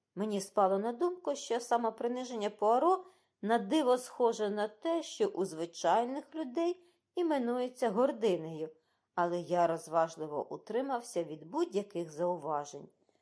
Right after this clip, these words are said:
«Ну, а тепер», сказав він, «уперед у Лондон». «У Лондон?» «А вже ж, ми запросто встигаємо на потяг о дванадцятій. Тут усе тихо,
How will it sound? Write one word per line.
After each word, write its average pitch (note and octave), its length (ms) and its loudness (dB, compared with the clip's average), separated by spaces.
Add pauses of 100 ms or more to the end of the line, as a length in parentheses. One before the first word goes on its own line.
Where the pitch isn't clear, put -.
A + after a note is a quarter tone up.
(220)
«Ну, F3+ 140 -4
а E3+ 120 0
тепер», F3+ 680 0
сказав D4+ 560 0
він, D#4+ 240 -6 (1000)
«уперед A3+ 720 2 (140)
у G3 60 4
Лондон». E3+ 640 4 (480)
«У F3 80 -6 (120)
Лондон?» F#3 800 0 (1300)
«А E3+ 120 -4
вже D#3+ 360 -6
ж, - 160 -20 (220)
ми G4+ 180 4
запросто G3 520 4
встигаємо F#3+ 640 2
на D#3+ 120 -2
потяг E4+ 480 2
о - 80 0
дванадцятій. F3+ 880 -6 (240)
Тут F4+ 440 -4
усе D#3+ 300 -4
тихо, A3 580 -2